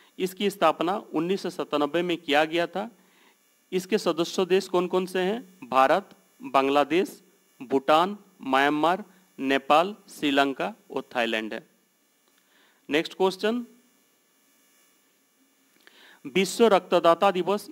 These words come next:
यानी वर्ल्ड ब्लड डोनर डे कब मनाया जाता है?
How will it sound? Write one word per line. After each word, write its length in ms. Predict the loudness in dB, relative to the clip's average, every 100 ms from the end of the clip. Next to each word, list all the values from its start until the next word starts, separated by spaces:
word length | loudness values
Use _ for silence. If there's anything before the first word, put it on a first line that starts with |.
| -6
यानी 200 | -2 -2 2
वर्ल्ड 420 | 4 4 2 -10 _ _ _ _ _ _ _
ब्लड 400 | -4 4 4 4
डोनर 280 | 0 2 0
डे 260 | 0 -4 -6 _ 0
कब 180 | 0 0
मनाया 240 | -2 -2
जाता 360 | 0 -2 -2 -6
है? 180 | -6